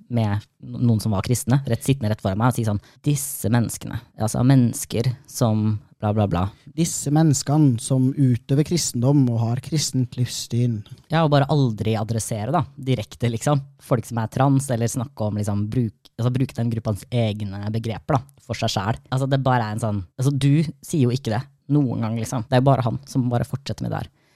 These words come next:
Speaker 1: Eller så må jeg si, jeg, <laughs> det er liksom på siden da, men jeg er litt sånn fascinert over at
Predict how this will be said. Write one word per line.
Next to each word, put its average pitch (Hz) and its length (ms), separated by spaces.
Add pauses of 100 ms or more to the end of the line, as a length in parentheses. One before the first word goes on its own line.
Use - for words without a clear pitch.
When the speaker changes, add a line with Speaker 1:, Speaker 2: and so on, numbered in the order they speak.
Speaker 1:
Eller 135 100
så - 20
må 143 80
jeg 143 140
si, 139 160
jeg, 131 280
<laughs> - 180
det - 80
er - 80
liksom 127 180
på 120 100
siden 110 300
da, 123 160
men 113 80 (380)
jeg 131 100
er 135 80
litt 139 80
sånn 139 100
fascinert 117 460
over 104 160
at - 140